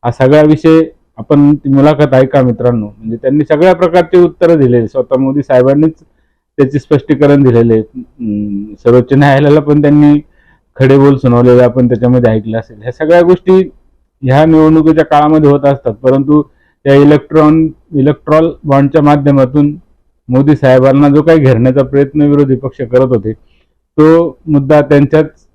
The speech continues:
अंगावर, म्हणजे विरोधी पक्षांच्या अंगावरच कसा बुमरँग होणार आहे, हे आपल्याला थोड्या दिवसात कळणार आहे मित्रांनो. असो, मुलाखत ऐका तुम्ही आणि त्यातले काही काय वाटतं आपल्याला हे पण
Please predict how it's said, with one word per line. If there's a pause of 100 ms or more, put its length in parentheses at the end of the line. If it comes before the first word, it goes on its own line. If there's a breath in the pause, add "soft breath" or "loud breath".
(120)
अंगावर,
म्हणजे (180)
विरोधी
पक्षांच्या
अंगावरच
कसा
बुमरँग
होणार
आहे, (380)
हे
आपल्याला
थोड्या
दिवसात (100)
कळणार
आहे
मित्रांनो.
असो, (360)
मुलाखत
ऐका
तुम्ही (300)
आणि
त्यातले
काही (420)
काय
वाटतं
आपल्याला (180)
हे
पण